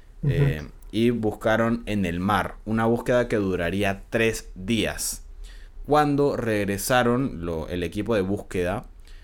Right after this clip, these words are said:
Speaker 2: confirmaron que el T C cuarenta y ocho había desaparecido en el mar y que los ocupantes habían sido devorados por tiburones.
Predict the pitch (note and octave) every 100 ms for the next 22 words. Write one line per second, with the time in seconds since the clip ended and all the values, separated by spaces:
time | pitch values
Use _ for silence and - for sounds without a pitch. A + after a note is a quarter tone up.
0 | - - - A2 G#2 A#2 A2+ C3+ C3+ C#3
1 | - G2 F#2+ A#2+ A#2 - A#2 A#2+ A#2 G#2
2 | G2 B2 B2+ C3+ G#2 G2+ G#2 A2+ F#2+ F2+
3 | D#2+ - G2 G#2 - F#2 D#2+ E2 F#2+ E2+
4 | - - - - - - - - A#2 A2+
5 | G#2 G2+ G#2 G2+ G2 B2 A#2+ C3+ A#2 G2
6 | G#2 G2+ A#2 G#2+ G2+ G#2 F#2+ G2 A2+ A2
7 | A2+ A#2+ - F#2+ - - D#2+ E2+ G2+ F2+
8 | D2+ D2+ -